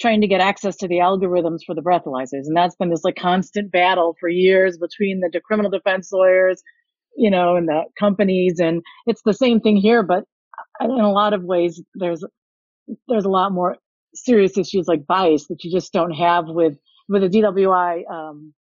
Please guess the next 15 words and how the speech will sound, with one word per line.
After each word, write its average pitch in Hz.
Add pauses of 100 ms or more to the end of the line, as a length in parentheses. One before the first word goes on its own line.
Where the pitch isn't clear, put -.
(140)
breathalyzers. 175
It's 156
just 165
accuracy - (260)
without 196
that 185 (240)
inherent 180
bias. 170
So 190
that 220
makes 175
this 202
even 160
more 185
concerning, 160